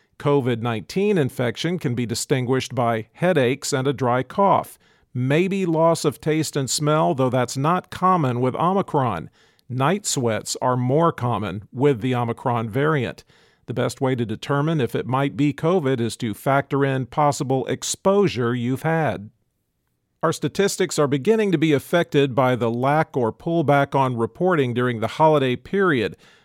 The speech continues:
but in the United States, cases were up one hundred five percent, deaths are down five percent, and hospitalizations are up six percent over fourteen days.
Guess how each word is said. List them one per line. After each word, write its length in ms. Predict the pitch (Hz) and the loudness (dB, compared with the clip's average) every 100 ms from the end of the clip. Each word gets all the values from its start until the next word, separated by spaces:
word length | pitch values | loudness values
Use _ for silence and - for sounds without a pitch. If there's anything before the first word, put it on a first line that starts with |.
| _ | _
but 80 | 113 | -4
in 100 | 120 | -2
the 60 | |
United 420 | 110 127 135 120 - | -2 -2 -2 -2 -4
States, 460 | - 139 160 - | 0 0 0 -6
cases 440 | - 147 143 135 127 | -4 -2 -2 -4 0
were 200 | 123 127 | 0 0
up 160 | 123 | -2
one 300 | 117 117 143 | -4 0 0
hundred 340 | 151 143 139 - | 0 0 -2 0
five 400 | 139 139 131 - | 2 2 0 -4
percent, 640 | 120 - 151 160 - - | -4 -2 0 -2 -4 -6
deaths 380 | 143 143 147 - | 2 2 2 0
are 140 | 120 | 0
down 520 | 110 98 139 147 135 123 | 0 0 2 2 2 0
five 400 | 135 139 160 - | 2 4 2 -2
percent, 480 | 139 - 156 156 - _ _ - | -4 0 0 0 -4 _ _ -4
and 200 | 131 104 | -2 0
hospitalizations 1080 | 143 139 160 135 120 113 143 165 131 110 | 0 2 0 2 0 0 0 0 -2 -2
are 180 | 113 104 - | -2 -2 -2
up 220 | 120 - | -4 -2
six 340 | - 190 - | -2 -2 -4
percent 480 | - 117 - 127 123 - | -8 -6 -4 -6 -6 -4
over 260 | 127 123 | -4 -2
fourteen 640 | 131 123 120 - - 127 127 | -4 -2 -2 -4 -6 -4 -2
days. 540 | 131 151 135 - - | 0 0 0 -4 -10